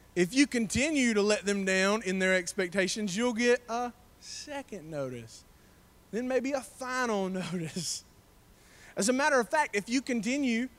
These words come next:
you may even get a phone call. Not a machine. No, no, no. Somebody, a person will be on the other end. They'll be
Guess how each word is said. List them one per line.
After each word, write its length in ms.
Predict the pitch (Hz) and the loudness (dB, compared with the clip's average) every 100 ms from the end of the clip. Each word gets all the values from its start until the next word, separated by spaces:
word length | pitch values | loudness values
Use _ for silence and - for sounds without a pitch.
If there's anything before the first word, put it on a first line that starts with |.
| - - - - - - - | -20 -20 -20 -20 -20 -20 -8
you 180 | 180 349 | -2 2
may 140 | 269 | 4
even 340 | 226 226 233 254 | 4 4 2 0
get 140 | 269 | 4
a 60 | 285 | 2
phone 500 | - - 285 254 226 | 2 -2 2 2 0
call. 480 | 196 175 147 127 117 - - - - - - - - - - - - - - - - - 135 - | 0 0 0 -2 -8 -18 -20 -20 -20 -20 -20 -20 -20 -20 -20 -20 -20 -20 -20 -20 -20 -20 -18 -6
Not 260 | 185 220 302 | 2 4 4
a 20 | |
machine. 720 | 247 - 233 277 226 185 202 - - - - | 2 0 -2 -2 0 -2 -6 -10 -20 -20 -12
No, 380 | 165 220 226 208 | -8 -6 -2 -2
no, 140 | 190 | 0
no. 240 | 208 208 156 | 0 0 0
Somebody, 400 | - 254 220 156 | -4 -2 2 0
a 80 | |
person 480 | - - 240 254 190 | -2 -2 0 0 -2
will 80 | 165 | -4
be 160 | 156 156 | -2 -2
on 140 | 156 | -2
the 60 | 147 | -2
other 200 | 143 139 | -2 -4
end. 240 | 135 120 - - - - | -6 -8 -14 -20 -16 2
They'll 160 | 226 | 4
be 180 | 226 240 | 4 0